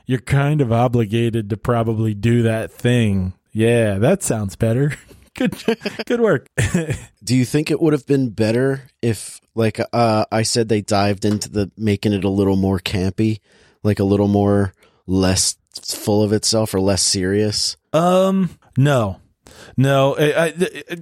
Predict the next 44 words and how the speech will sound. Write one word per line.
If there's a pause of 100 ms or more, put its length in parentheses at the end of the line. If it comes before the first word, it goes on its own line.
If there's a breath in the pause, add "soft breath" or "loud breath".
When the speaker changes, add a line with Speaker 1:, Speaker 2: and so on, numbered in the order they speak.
(100)
Speaker 1:
I
don't
mean
that,
like,
uh, (280)
they,
they,
they
could
have
cut
down
on
all
the
over
dramatic,
but
I
don't
think
that
trying
to
joke
would
have, (380 loud breath)
like,
trying
to
actually
make
it
campy
or
joke
around
more
would
have
worked
much
better,